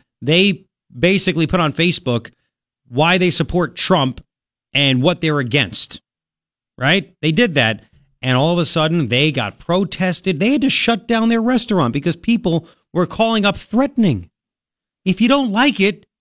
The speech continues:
don't go. That's what the freaking free market is about. Anyway, um,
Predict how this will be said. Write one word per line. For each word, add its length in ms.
don't 320
go. 280
That's 180
what 100
the 60
freaking 380
free 180
market 360
is 100
about. 560
Anyway, 440
um, 480